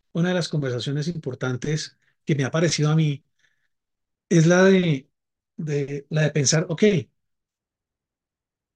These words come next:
¿qué es eso que podemos lograr este año? ¿Qué es eso que yo puedo lograr?".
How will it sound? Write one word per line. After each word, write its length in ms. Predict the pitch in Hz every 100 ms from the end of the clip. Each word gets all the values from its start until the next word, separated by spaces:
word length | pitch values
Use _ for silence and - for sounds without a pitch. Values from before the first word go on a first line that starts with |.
| _ _ _ _ _ _ _ _ _ _ _ _ -
¿qué 360 | 202 208 226
es 180 | 220 -
eso 320 | 202 - 101 _ _ _ _ _ _ _ _ _ _ _ _ _ _ _ _ _ _ _ _ _ _ _
que 140 | 160
podemos 400 | - 143 143 160
lograr 320 | 165 139 131
este 240 | 127 - 139
año? 260 | 117 104 _ _ _ _ _ _ _ _ _ -
¿Qué 100 | 135
es 80 |
eso 160 | 151 147
que 120 | 160
yo 100 | 139
puedo 160 | 139 143
lograr?". 420 | 123 110 - -